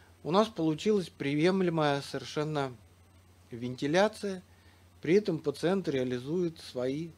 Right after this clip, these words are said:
двенадцать вдохов и полноценно выдыхает. Теперь меняем ситуацию. У пациента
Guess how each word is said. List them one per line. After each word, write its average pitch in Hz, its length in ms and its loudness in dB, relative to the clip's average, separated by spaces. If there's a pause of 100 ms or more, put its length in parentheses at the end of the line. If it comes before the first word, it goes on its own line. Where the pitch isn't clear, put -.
(100)
двенадцать 127 680 -4
вдохов 185 480 -4 (160)
и 190 260 -6 (100)
полноценно 139 1000 -4
выдыхает. 120 720 -8 (2250)
Теперь 254 320 2
меняем 202 480 6
ситуацию. 143 760 -2 (960)
У 135 60 -12
пациента 196 880 0